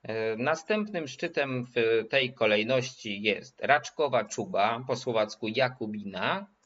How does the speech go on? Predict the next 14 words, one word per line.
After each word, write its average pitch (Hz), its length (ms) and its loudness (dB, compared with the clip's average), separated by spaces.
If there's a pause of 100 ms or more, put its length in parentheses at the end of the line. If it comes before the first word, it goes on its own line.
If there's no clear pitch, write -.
(440)
która 131 260 4
ma 117 180 4
dwa 117 160 4
tysiące 110 460 -4
sto 120 220 0
dziewięćdziesiąt 101 600 -4
cztery 101 300 2
metry. 139 480 2 (680)
Mm, 120 440 -6
a 359 120 0
następnie 240 520 -2
mamy 180 220 0
Starorobociański 135 1080 2 (320)
Wierch 185 640 4